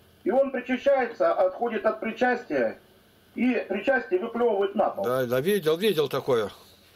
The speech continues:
Speaker 1: Я подбираю это причастие и подхожу к батюшке, говорю: "Батюшка, вот выплюнули". Он на меня посмотрел, как на дурака.
Speaker 2: Правильно.
Speaker 1: "Чё ты мне тут суёшь?" Вот.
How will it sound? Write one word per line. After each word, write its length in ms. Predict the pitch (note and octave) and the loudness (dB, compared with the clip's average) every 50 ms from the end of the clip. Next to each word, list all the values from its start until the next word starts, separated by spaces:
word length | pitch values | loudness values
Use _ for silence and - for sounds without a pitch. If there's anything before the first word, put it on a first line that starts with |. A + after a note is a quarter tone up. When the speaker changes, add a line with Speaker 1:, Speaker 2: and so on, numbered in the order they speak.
| _ - - - _ _ _ - | _ -20 -20 -20 _ _ _ -8
Speaker 1:
Я 260 | - F#3 B3 C4 C4 | -2 0 2 2 2
подбираю 520 | B3+ B3 A#3 G3+ B3 B3+ C4 B3+ A#3+ A#3+ | 0 -2 -4 -2 0 2 2 4 2 2
это 140 | A#3 B3 A#3 | 2 0 -2
причастие 640 | - A#3+ A#3+ - - C4+ B3+ A#3+ - - G3 G3 G3+ | -2 -2 -4 0 2 2 2 0 0 0 0 0 0
и 360 | F#3+ - G#3+ G#3 G#3+ G#3+ G3+ F#3 | 0 -2 -6 -6 -2 0 0 0
подхожу 460 | - - G3+ G3 - - G#3 G3 B3 G#3 | 0 0 -4 -2 0 0 0 0 0 0
к 80 | F#3 | 0
батюшке, 320 | - - - - - - D4+ | 0 0 0 -2 -4 -6 -2
говорю: 180 | D4+ F3+ - | 0 0 2
"Батюшка, 400 | - A#3 A#3 - - - - D#3+ | 2 2 0 0 -2 -8 -6 -4
вот 180 | E3+ G#3 - - | -4 -4 -4 -4
выплюнули". 560 | A#3+ B3+ B3+ G3 F#3 F3 C#3+ B2 A#2 - - - - - _ _ - - - - | -6 -4 -2 0 0 0 0 -2 -4 -6 -10 -14 -20 -20 _ _ -20 -10 -4 0
Он 140 | F3 G#3+ A#3+ | 0 0 2
на 80 | B3 B3 | 0 0
меня 180 | A#3+ A#3+ A#3+ | 2 0 0
посмотрел, 420 | - - A3 - - A3+ B3 C#4 C#4 | 0 0 -2 0 2 2 2 2 2
как 180 | A#3 F#3+ - | -2 -4 -4
на 100 | G#3 G3+ | -4 0
дурака. 480 | - G3 G3+ G3 G3 - - - - - - - - - - - - - - - - - - - - | 2 4 2 2 2 2 0 0 -2 -8 -16 -20 -20 -20 -20 -20 -20 -20 -20 -20 -20 -20 -20 -10 -4
Speaker 2:
Правильно. 440 | - C#3+ C3+ C3+ C3+ C3 C3+ C#3 C#3+ - | -2 0 2 2 2 0 -2 -6 -8 -4
Speaker 1:
"Чё 100 | - A#3+ | -2 -2
ты 100 | A#3+ B3 | 0 -2
мне 140 | A#3 A#3 A3+ | -2 -4 -4
тут 140 | A3+ G#3+ - - - | -8 -10 -14 -10 -6
суёшь?" 320 | A3+ A3+ A3 - - - - | -4 0 0 0 0 -2 -6
Вот. 120 | - - | -12 -14